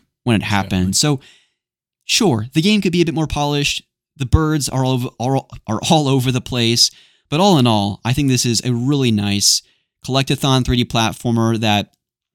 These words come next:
Speaker 1: does nothing to move the me-, needle forward, um, like a, a new Mario game when it
Speaker 2: Mm-hmm.
Speaker 1: releases. But if you're looking for an old school collectathon three D platformer like your Banjo-Kazooies, Mario sixty-fours,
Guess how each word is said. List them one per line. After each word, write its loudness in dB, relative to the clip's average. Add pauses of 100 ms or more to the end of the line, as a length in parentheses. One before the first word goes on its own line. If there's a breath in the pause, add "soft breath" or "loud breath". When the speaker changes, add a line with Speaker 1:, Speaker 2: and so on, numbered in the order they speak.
(260)
Speaker 1:
does 2
nothing 0 (380 loud breath)
to 4
move 4
the 2
me-, 0
needle 2
forward, -2 (280 soft breath)
um, 0 (460)
like 0
a, 0
a 0
new 4
Mario 2
game 2
when 2
it 4
Speaker 2:
Mm-hmm. -6
Speaker 1:
releases. 0 (380 soft breath)
But -2
if 0
you're 4
looking 2
for 0
an 2
old 2
school 2
collectathon -2
three -4
D -6
platformer 0
like 2
your 0
Banjo-Kazooies, 0
Mario 2
sixty-fours, -2